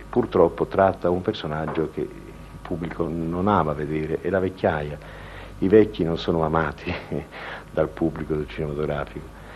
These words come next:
preferiscono dei giovani, preferiscono dei bambini, preferiscono degli uomini, preferiscono delle donne giovani che si amano, che lottano, che soffrono, quello che volete, ma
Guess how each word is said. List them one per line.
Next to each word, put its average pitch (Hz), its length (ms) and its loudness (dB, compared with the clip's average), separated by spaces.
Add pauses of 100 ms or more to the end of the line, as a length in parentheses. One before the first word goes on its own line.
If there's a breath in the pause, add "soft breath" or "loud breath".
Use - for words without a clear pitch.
(440 loud breath)
preferiscono 80 580 0
dei 76 140 0
giovani, 87 340 10
preferiscono 71 400 -6
dei 71 100 -4
bambini, 78 460 4
preferiscono 71 460 -4
degli 71 120 -4
uomini, 85 340 8
preferiscono 73 380 -4
delle 73 140 0
donne 80 340 4
giovani 80 460 6
che 78 100 -8
si - 200 -2
amano, 78 400 4
che 67 100 -6
lottano, 71 560 6
che 71 100 -6
soffrono, 78 540 6
quello 87 240 4
che 87 100 4
volete, 95 400 8
ma 82 160 0